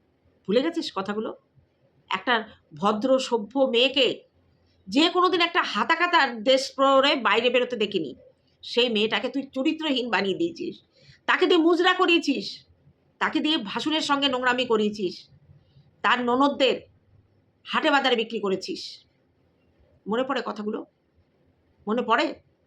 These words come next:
মন্দিরা না হয় পরকীয়া করেছিল, অথচ মন্দিরাকে তুই সাপোর্ট করেছিলি যখন পরকীয়ারত অবস্থায় ছিল। তোর এখনো কথা, এখনো আশা, মন্দিরা যদি কোনোদিন পরকীয়া এখনো পর্যন্ত করতো, তুই তার সোনাদিবাই হয়ে থাকতিস। তাহলে বোঝ,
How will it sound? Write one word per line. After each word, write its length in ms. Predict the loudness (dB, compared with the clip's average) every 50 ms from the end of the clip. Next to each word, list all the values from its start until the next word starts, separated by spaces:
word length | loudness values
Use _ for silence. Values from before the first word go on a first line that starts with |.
| _ _ _ _ _ _ -6
মন্দিরা 380 | -2 -2 0 0 0 0 0 2
না 120 | 2 2
হয় 120 | 2 2 2
পরকীয়া 360 | 2 0 0 0 0 -2 -2
করেছিল, 420 | -2 -2 -4 -4 -6 -6 -8 -8 -10 _ _ _ _ _ _ _ _ _ _ _ _ _ _ _ _ _ _ -6
অথচ 240 | -4 -2 -2 0
মন্দিরাকে 460 | 0 2 2 2 2 2 2 0 0 -2
তুই 120 | -4 -4
সাপোর্ট 300 | -6 -6 -10 -10 -8 -6
করেছিলি 300 | -4 -6 -4 -2 -2 -2
যখন 260 | -2 -2 -4 -6 -8
পরকীয়ারত 640 | -6 -4 -4 -4 -4 -4 -2 -2 -2 -2 -2 -2 -2
অবস্থায় 440 | -4 -4 -4 -4 -8 -6 -6 -8 -8
ছিল। 220 | -8 -6 0 4 4 4 4 2 -4 -16 _ _ _ _ _ _ -2
তোর 120 | 0 2
এখনো 420 | 2 2 2 2 2 4 4 4 4
কথা, 480 | 4 2 2 4 2 4 2 2 -2 -8 _ -6
এখনো 280 | -4 -2 0 2 2
আশা, 420 | 4 2 2 0 0 0 0 0 -2 -6 -20 -20 _ -4
মন্দিরা 340 | -2 0 0 0 2 2 0
যদি 180 | 0 0 -4 -2
কোনোদিন 360 | -2 -2 -2 -2 -2 -4 -4
পরকীয়া 500 | -4 -2 -2 -2 0 2 2 4 4 2
এখনো 300 | 2 0 -2 -2 -4 -2
পর্যন্ত 300 | -2 -2 -2 -2 -4 -4
করতো, 260 | -4 -4 -4 -4 -6
তুই 220 | -6 -6 -6 -6 -4
তার 120 | -6 -6
সোনাদিবাই 520 | -6 -4 -2 -2 0 0 0 0 0 0
হয়ে 100 | 0 -2
থাকতিস। 480 | -4 -6 -8 -8 -8 -12 -12 -12 -12 -20 _ _ _ _ _ _ _ _ _ _
তাহলে 180 | -4 -2 0 0
বোঝ, 220 | 2 4 2 2